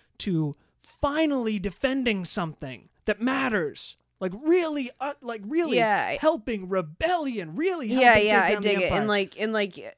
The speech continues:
Speaker 2: in, in, like, heavy on the violence end of it, I
Speaker 1: Yeah.
Speaker 2: think you're saying. Like,
Speaker 1: And
Speaker 2: not,
Speaker 1: so
Speaker 2: yeah.
Speaker 1: he, but he succumbs to it. He
Speaker 2: Yeah.
Speaker 1: gives it enough time for her to get away. We see that light in his eyes that he, that you,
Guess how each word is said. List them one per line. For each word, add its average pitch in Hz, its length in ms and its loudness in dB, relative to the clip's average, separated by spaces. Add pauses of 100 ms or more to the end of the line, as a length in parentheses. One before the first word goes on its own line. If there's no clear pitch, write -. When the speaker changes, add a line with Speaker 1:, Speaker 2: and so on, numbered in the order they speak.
Speaker 2:
in, 190 240 -6 (600)
in, 196 220 -2
like, 185 180 -4
heavy 208 380 -4
on 190 140 -2
the 180 80 -4
violence 165 580 -2
end 170 160 -4
of 151 120 -6
it, 151 180 -6
I 220 60 0
Speaker 1:
Yeah. 233 140 6
Speaker 2:
think 165 160 -4
you're 160 100 -6
saying. 147 400 -4
Like, 156 160 0
Speaker 1:
And 180 80 -2
Speaker 2:
not, 190 240 4
Speaker 1:
so - 80 -18
Speaker 2:
yeah. 175 200 -10 (220)
Speaker 1:
he, 220 560 -2 (380)
but 190 140 0
he 214 140 4
succumbs 165 420 -4
to 123 120 -14
it. 73 200 -20
He 185 140 -4
Speaker 2:
Yeah. 165 100 0
Speaker 1:
gives 214 180 6
it 233 120 0
enough 190 300 -2
time 151 460 -6
for 147 160 -8
her 160 140 -4
to 165 80 -4
get 151 160 -6
away. 127 460 -10 (320)
We 175 140 -4
see 226 200 -4
that 165 240 -2
light 165 300 -4
in 143 80 -14
his 131 220 -8
eyes 120 500 -12 (180)
that 147 120 -8
he, 196 440 -6
that 175 120 -4
you, 180 220 -8